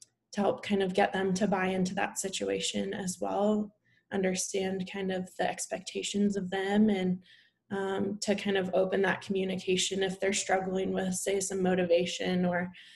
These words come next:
you know, struggling with something like school or something like that, that's kind of affecting either their rehab or stuff with, um, with soccer. I think bringing them and including them, you know, in, in some of those conversations is really beneficial.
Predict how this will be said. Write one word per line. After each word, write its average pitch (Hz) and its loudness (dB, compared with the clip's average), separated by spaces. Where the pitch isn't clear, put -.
you 214 10
know, 190 8
struggling 202 8
with 190 2
something 196 2
like 190 -2
school 190 4
or 185 6
something 208 4
like 185 2
that, 180 2
that's 170 0
kind 196 2
of 180 4
affecting 185 0
either 180 4
their 170 4
rehab 220 6
or 170 2
stuff 185 -4
with, 180 -4
um, 185 2
with 196 0
soccer. 214 2
I 180 2
think 180 -2
bringing 220 6
them 196 6
and 196 2
including 196 4
them, 196 0
you 196 0
know, 185 -2
in, 190 0
in 196 4
some 202 2
of 196 4
those 196 4
conversations 185 -4
is 185 -6
really 175 -8
beneficial. - -18